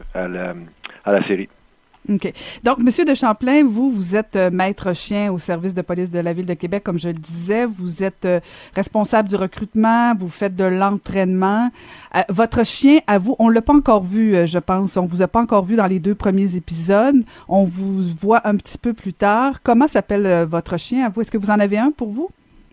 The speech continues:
Speaker 1: Oui, oui, j'ai un chien
Speaker 2: Oui.
Speaker 1: à moi pour travailler. Ma, ma chienne à moi s'appelle, euh, Gemma. Puis,
Speaker 2: Gemma.
Speaker 1: euh, c'est une généraliste, spécialiste explosif et armes à feu.
Speaker 2: OK.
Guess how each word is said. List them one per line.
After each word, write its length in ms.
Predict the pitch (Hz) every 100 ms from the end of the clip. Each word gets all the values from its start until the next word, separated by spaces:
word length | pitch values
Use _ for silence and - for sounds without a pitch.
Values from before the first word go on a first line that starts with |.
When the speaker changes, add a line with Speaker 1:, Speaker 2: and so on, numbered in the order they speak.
| _ _ _ -
Speaker 1:
Oui, 140 | 110 131
oui, 180 | 131 127
j'ai 100 | 110
un 120 | 101
chien 280 | - 120 110
Speaker 2:
Oui. 60 |
Speaker 1:
à 20 | 101
moi 100 | 107
pour 140 | -
travailler. 420 | - 98 92 101
Ma, 180 | 117 101
ma 120 | 98 92
chienne 180 | 131
à 60 | 113
moi 160 | 110 123
s'appelle, 320 | 104 107 101
euh, 120 | 98 90
Gemma. 360 | 113 107 101 - - - - - _ 180
Puis, 160 | 226
Speaker 2:
Gemma. 180 | 208 104
Speaker 1:
euh, 180 | 98 98 -
c'est 180 | - -
une 300 | 101 101 98
généraliste, 960 | 90 120 123 104 98 104 - - 101 -
spécialiste 600 | - 127 123 104 117 -
explosif 520 | - - 95 90 104
et 60 | 95
armes 160 | 87
à 60 | 80
feu. 160 | - - _ - _ _ - - _ _ 180
Speaker 2:
OK. 280 | 180 202